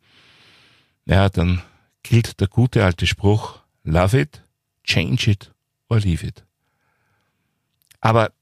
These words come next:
in allen anderen Fällen liegt es am Top-Management festzuschreiben, ab wann etwas als krisenhaft einzustufen ist und welche Mechanismen zu greifen haben. Das ist ein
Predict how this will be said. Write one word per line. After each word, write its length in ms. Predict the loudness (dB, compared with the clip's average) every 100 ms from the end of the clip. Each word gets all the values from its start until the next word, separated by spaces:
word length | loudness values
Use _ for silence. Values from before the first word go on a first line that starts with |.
| -2
in 160 | 0
allen 240 | 2 -2 -2
anderen 280 | -2 0 0
Fällen 380 | 0 -2 0 -2
liegt 240 | -4 -6
es 100 | -4
am 160 | -4 -2
Top-Management 800 | -2 -2 0 0 0 -2 -4 -2
festzuschreiben, 760 | -2 -2 -2 -2 0 0 0 -4 _ _ _
ab 180 | -6 -6 -4
wann 260 | -2 0
etwas 380 | -2 -4 -2 -4
als 180 | -2 -4
krisenhaft 520 | -2 0 2 0 -2
einzustufen 640 | -4 -2 -4 -2 -4 0
ist 260 | 0 -2 -6
und 220 | -10 -4
welche 320 | -2 0 0
Mechanismen 560 | 0 0 0 0 -2 -6
zu 100 | -6
greifen 420 | -4 -2 -2 -6
haben. 240 | -12 -12 -18 _ _ _ _ _ _ _ _ _ -2
Das 160 | 0
ist 240 | 2 -2
ein 100 | -4